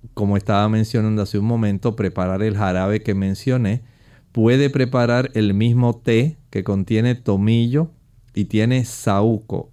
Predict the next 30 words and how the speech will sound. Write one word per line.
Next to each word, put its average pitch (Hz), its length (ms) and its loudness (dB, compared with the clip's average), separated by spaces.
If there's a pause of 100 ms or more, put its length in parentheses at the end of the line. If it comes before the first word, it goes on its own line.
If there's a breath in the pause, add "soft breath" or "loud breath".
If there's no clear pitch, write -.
elderberry 127 960 2
y 107 240 -4
thyme. 98 680 -2 (400 soft breath)
Son 127 420 0
productos 113 880 0
fáciles 113 500 0
de 107 120 0
conseguir 107 760 -2
en 85 220 -6
tiendas 101 340 -2
de 98 120 -4
productos 92 440 -4
naturales 101 760 -4 (520 soft breath)
y 131 120 0
le 151 120 2
van 139 160 2
a 143 40 0
ayudar 139 420 2
para 120 200 0
que 113 140 0
su 101 160 -4
sistema 113 420 0
inmunológico 131 720 0
también 95 460 -2
se 104 200 0
eleve. 127 440 0 (420 soft breath)
Igual 110 300 2
puede 120 260 2
tomar 123 400 0
también, 123 640 0